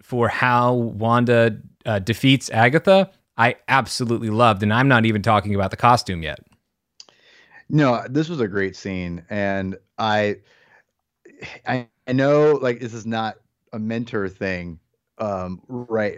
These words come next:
Speaker 2: with this whole thing, but the fact that they nod the fact that thanks for, for the lesson, it just
Speaker 1: Mm-hmm.
Speaker 2: was like, "Oh, man, this was,"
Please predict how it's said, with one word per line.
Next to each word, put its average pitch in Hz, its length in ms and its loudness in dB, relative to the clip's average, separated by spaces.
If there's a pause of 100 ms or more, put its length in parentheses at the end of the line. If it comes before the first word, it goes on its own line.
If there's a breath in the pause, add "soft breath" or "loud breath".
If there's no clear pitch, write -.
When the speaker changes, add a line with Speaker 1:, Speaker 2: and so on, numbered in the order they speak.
Speaker 2:
with 104 440 -6
this 98 140 -2
whole 101 200 2
thing, 95 280 -2
but 95 120 -2
the 101 80 -4
fact 143 320 -2
that 151 80 -12
they 123 160 -2
nod 101 420 -6
the 107 80 -8
fact 104 220 -6
that 95 120 -20
thanks 113 220 -8
for, - 160 -12 (100)
for 113 120 -6
the 101 80 -4
lesson, 104 500 -2
it 120 40 0
just 117 100 2
Speaker 1:
Mm-hmm. 104 100 2
Speaker 2:
was 95 80 -2
like, 101 140 -6
"Oh, 95 100 -6
man, 87 360 -10
this 101 180 -6
was," 87 280 -8